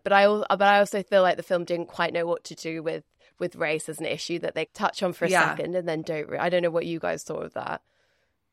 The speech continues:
Speaker 2: I was gonna ask you guys. I, I, I was gonna ask, does this scene feel like it deals with race? 'Cause I didn't really know almost what they were trying to get at. I had seen Farley making eye contact with the black servers at
Speaker 1: Mm.
Speaker 2: Saltburn,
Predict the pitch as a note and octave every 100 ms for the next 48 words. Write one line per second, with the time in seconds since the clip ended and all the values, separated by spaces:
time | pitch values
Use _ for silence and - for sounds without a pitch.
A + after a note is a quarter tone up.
0 | - A3 B3 A3 A3+ G3+ G#3 G#3 A3 F#3
1 | D#3 E3 F3 F3+ - F3 F3 E3+ E3+ _
2 | _ _ _ - G3 G3 G#3 F#3 F#3 -
3 | E3+ E3 E3+ - A3 A3+ - - _ _
4 | _ - C4+ B3 B3 B3+ B3 A#3 A#3 A#3
5 | A#3+ A#3 A3+ A#3 B3 - G#3 F3 - -
6 | - - F#3 A3+ G3+ G3 F#3 F3 E3+ E3
7 | E3 _ _ _ - F#3 F3 F#3 F3+ E3+
8 | E3+ F3 E3 E3 D#3 _ D#3+ D#3+ C#3+ D#3+
9 | E3 - A#3 A3 G3+ G3 F#3 F3+ F3 F3+
10 | D#3+ D#3+ E3 D#3 D#3+ D#3 D3+ D#3 D#3 D3+
11 | D3+ _ _ _ - - E3+ E3+ G#3 A#3+
12 | A3+ - A#3 A#3+ - - G3 F#3+ F3 E3
13 | - C4